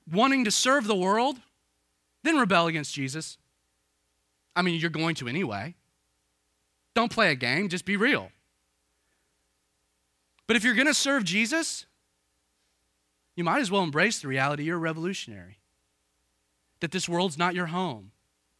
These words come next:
that you're gonna be hated, that you're gonna take positions that's not gonna be popular,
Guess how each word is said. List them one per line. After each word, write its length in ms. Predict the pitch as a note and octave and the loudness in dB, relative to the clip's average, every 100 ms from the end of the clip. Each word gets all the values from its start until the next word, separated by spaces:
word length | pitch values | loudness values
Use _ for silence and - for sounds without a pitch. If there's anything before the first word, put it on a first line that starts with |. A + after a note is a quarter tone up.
| _ _ _ _ _ _ _ | _ _ _ _ _ _ _
that 160 | E3 G3 | -6 -2
you're 80 | |
gonna 120 | F#3 F#3+ | 0 0
be 120 | E3+ | 0
hated, 540 | C3 E3 D#3 F3+ G#3+ - _ _ _ _ _ _ _ _ _ _ _ - | 0 0 0 -2 -4 -14 _ _ _ _ _ _ _ _ _ _ _ -10
that 180 | D#3 | -6
you're 320 | F3 F#3 F3+ - _ _ _ _ - | 0 0 0 -8 _ _ _ _ -4
gonna 180 | F#3 F#3 | -2 0
take 320 | G#3+ G3 - | 0 0 -2
positions 720 | F#3 C#3 E3+ - G3 F#3 D3 D#3 _ _ _ - | -4 0 -2 0 -2 -2 -6 -12 _ _ _ -6
that's 160 | F3+ D#3+ | -4 2
not 240 | D#3 F3+ | 2 2
gonna 140 | F3+ | 0
be 80 | F3 | -2
popular, 640 | - E3 D3+ F3 F3 G3 | 0 0 0 -2 -2 -4